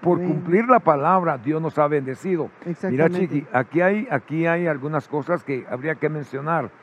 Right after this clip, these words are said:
Speaker 1: ¿verdad? En el caso nuestro, mientras nos estabilizamos,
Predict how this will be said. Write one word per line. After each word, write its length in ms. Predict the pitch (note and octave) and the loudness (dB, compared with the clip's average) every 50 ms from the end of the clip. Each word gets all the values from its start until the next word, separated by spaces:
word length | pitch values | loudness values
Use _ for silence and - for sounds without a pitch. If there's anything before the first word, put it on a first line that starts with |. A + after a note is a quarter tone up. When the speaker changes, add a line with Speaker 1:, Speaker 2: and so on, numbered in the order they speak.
| - - - - - | -20 -20 -20 -20 -6
Speaker 1:
¿verdad? 420 | - B2+ B2 A#2+ C3+ D3 D#3 C#3+ - - | -2 -2 0 2 2 2 2 2 0 -4
En 80 | B2 A#2+ | -6 -4
el 80 | B2 A#2+ | -4 -2
caso 280 | - D3+ D#3 - D#3 C#3+ | -2 -2 -2 -2 -4 -4
nuestro, 340 | C3+ C#3+ E3 D#3+ - E3+ | -2 -4 -4 -2 -2 -4
mientras 340 | D#3 D3 C#3 B2+ - B2 A#2 | -4 -4 -6 -6 -6 -6 -6
nos 200 | A2 A2+ G#2+ - | -6 -8 -8 -10
estabilizamos, 1080 | A2 G#2 - - A2 G2+ G2+ G#2 G2+ G#2 F#2 - - B2 B2+ C3+ C#3+ D3 D3 C#3+ B2+ | -10 -10 -8 -8 -8 -6 -8 -8 -10 -10 -6 -4 -2 0 0 0 -2 -2 -6 -8 -10